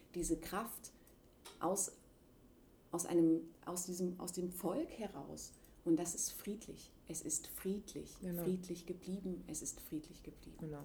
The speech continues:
Speaker 1: So. Es ist so ein unfassbares Glück gewesen. Das ist sehr besonders. Sehr, sehr besonders. Ja.
Speaker 2: Ja. Und da, genau, und das, ja, schwierig, was da heutzutage abläuft. Ähm,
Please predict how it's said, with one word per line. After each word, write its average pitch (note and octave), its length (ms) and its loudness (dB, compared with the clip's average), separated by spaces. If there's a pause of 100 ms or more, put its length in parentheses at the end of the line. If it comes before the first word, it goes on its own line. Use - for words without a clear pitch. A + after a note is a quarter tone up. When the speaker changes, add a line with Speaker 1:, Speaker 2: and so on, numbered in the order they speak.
Speaker 1:
So. D#3 220 -4 (420)
Es D#3+ 140 0
ist - 260 0
so E3+ 120 0
ein E3 220 4 (140)
unfassbares E3+ 1080 0
Glück E3 180 -12
gewesen. - 480 -12 (1300)
Das D#3+ 200 -2
ist - 280 -4 (260)
sehr E3+ 200 6
besonders. D#3 600 0 (240)
Sehr, F#3+ 260 10
sehr F3 180 4
besonders. D3+ 560 -2 (840)
Ja. E3 140 -6 (340)
Speaker 2:
Ja. D3+ 180 -6 (800)
Und C#3+ 160 -4
da, C#3+ 180 0 (500)
genau, C#3+ 360 4
und C#3 100 -6
das, - 300 -6 (220)
ja, C#3 160 0 (140)
schwierig, G3+ 500 6
was E3 120 2
da F3 120 0
heutzutage D#3+ 460 -4
abläuft. D#3 440 -10 (540)
Ähm, D3+ 420 0